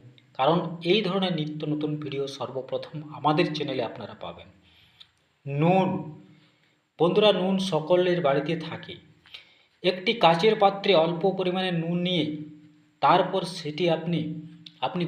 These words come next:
দুটো কাচের পাত্র নেবেন, একটি আপনার ঘরে এবং একটি বাথরুমের কোণে, একটি ঘরের কোণে, একটি বাথরুমের কোণে সেই পাত্রটি রেখে দেবেন। এর ফলে দেখবেন বাস্তুদোষ কেটে গিয়ে নানাবিধ সমস্যার সমাধান এবং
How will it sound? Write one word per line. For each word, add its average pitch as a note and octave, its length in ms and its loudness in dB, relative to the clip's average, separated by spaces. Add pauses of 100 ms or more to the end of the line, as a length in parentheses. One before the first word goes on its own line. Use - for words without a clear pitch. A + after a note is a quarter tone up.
দুটো D#3 260 -2
কাচের F3+ 360 0
পাত্র D#3 340 -2
নেবেন, D3+ 280 -2 (600)
একটি D3+ 400 -4
আপনার E3+ 380 2
ঘরে D3+ 300 -2 (300)
এবং C#3+ 240 -4
একটি D3+ 220 -4
বাথরুমের E3 600 0
কোণে, D3+ 280 -2 (720)
একটি C#3 280 -10
ঘরের E3+ 360 2
কোণে, F#3+ 200 0
একটি F3+ 220 -2
বাথরুমের E3+ 520 0
কোণে D#3 220 -2 (280)
সেই E3+ 320 0
পাত্রটি D#3 480 0
রেখে C#3 240 -2
দেবেন। D3 260 0 (760)
এর G3+ 240 6
ফলে G3+ 220 4
দেখবেন F#3 360 4
বাস্তুদোষ E3 580 2
কেটে D#3+ 260 0
গিয়ে F3 180 0
নানাবিধ D#3 420 0
সমস্যার D3+ 520 -4
সমাধান D3 400 0 (420)
এবং C#3 160 -2